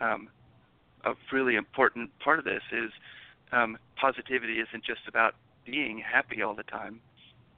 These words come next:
Um, there, you know, it, positivity in my mind is about, um, fi-, not, it's not about ignoring your problems or the things that are getting you down. It's really about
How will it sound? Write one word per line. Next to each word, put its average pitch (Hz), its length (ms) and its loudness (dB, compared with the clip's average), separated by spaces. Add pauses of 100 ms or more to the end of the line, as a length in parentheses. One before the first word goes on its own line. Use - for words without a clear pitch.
Um, 113 340 -2 (480)
there, 127 360 4 (280)
you 123 80 -20
know, 117 180 -14 (200)
it, 127 80 -18 (180)
positivity 127 720 -8 (400)
in 120 120 -4
my 123 120 2
mind 113 320 -2
is 113 120 -6 (480)
about, 117 380 4 (600)
um, 110 240 -10 (600)
fi-, - 100 -2 (160)
not, 127 260 2
it's - 160 -10
not 147 160 2
about 127 220 2
ignoring 120 520 -10
your 110 100 -12
problems 113 440 -10
or 104 120 -18
the 107 120 -16
things 120 260 -8
that 113 100 -10
are 113 100 -6
getting 113 260 -6
you 110 100 -18
down. 117 300 -2
It's - 180 -12
really 131 240 -2
about 113 300 4